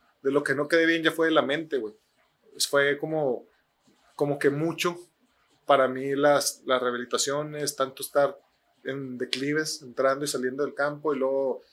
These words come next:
duraba tres meses jugando, y luego uno otra vez lesionado dos meses, y luego seis meses bien, y luego pum, otra vez para abajo, y así hasta que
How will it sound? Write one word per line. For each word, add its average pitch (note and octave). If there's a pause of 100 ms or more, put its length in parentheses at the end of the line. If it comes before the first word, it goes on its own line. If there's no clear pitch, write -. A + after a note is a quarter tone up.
(160)
duraba C3+
tres D3
meses D3
jugando, E3
y A#2+
luego A#2 (220)
uno D3
otra D3
vez C#3
lesionado C#3
dos C#3
meses, D#3+
y B2
luego B2 (280)
seis C#3
meses C#3+
bien, E3+
y D#3
luego A#2
pum, C3+
otra C3
vez C3
para C3+
abajo, F3
y D#3
así G3
hasta -
que B2